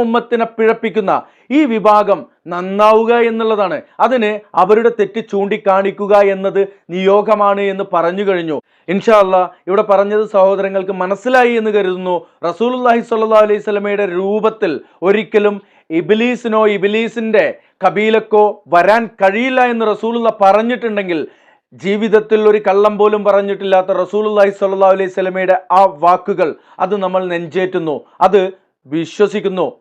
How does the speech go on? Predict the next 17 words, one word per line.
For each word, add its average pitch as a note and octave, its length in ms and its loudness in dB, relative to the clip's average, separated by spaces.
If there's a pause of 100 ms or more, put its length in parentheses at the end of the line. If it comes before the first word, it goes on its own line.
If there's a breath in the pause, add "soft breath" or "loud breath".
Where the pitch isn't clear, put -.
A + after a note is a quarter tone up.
അത് G3 120 0
മനസ്സിലാക്കി, F3+ 680 -2
അത് E3+ 100 -2
അടിസ്ഥാനമാക്കി F#3 1000 0 (180)
ജീവിക്കുന്നു. E3+ 720 -8 (160 soft breath)
എന്നാൽ A#3 420 2 (220 soft breath)
ഇബ്ലീസിന് A3 1080 -4
മറ്റൊരാളുടെ A3 680 2
രൂപത്തിൽ G#3 580 -2 (220 soft breath)
ആ A#3+ 100 4
പേര് A3 340 4
പറഞ്ഞു G#3 280 0
വരാൻ G3+ 380 0
കഴിയില്ല G#3 460 0
എന്നുള്ളതാണ് G3+ 960 0 (220 soft breath)
ഇവരുടെ A#3+ 320 2
വാദമെങ്കിൽ, G3+ 720 2